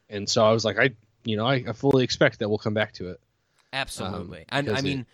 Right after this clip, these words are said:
Speaker 1: it's
Speaker 2: not
Speaker 1: probably
Speaker 2: only
Speaker 1: worth discussing.
Speaker 2: abs-,
Speaker 1: Or we'll, or
Speaker 2: oh.
Speaker 1: we'll find out if it's, I mean, if it's not as worth discussing as Searching, we'll discuss that,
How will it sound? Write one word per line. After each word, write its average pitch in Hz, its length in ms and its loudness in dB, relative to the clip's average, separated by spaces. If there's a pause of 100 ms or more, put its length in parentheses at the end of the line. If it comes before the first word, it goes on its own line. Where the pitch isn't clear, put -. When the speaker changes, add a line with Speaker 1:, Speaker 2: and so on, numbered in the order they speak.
(260)
Speaker 1:
it's 127 60 -8
Speaker 2:
not 175 140 2
Speaker 1:
probably 233 300 6
Speaker 2:
only 110 140 -2
Speaker 1:
worth - 200 -8
discussing. - 460 -20
Speaker 2:
abs-, 170 120 0
Speaker 1:
Or 147 120 8
we'll, 147 100 4
or 147 180 4
Speaker 2:
oh. - 40 6
Speaker 1:
we'll 151 80 2
find 156 200 0
out 170 160 4
if 107 80 -6
it's, 107 180 -12
I 117 100 -2
mean, 120 220 -4
if 110 140 -8
it's 110 140 -6
not 123 260 0
as 135 220 -4
worth 117 200 -2
discussing 120 420 -8
as 107 100 -6
Searching, 110 300 -4
we'll 95 100 -8
discuss 98 300 -6
that, 107 320 0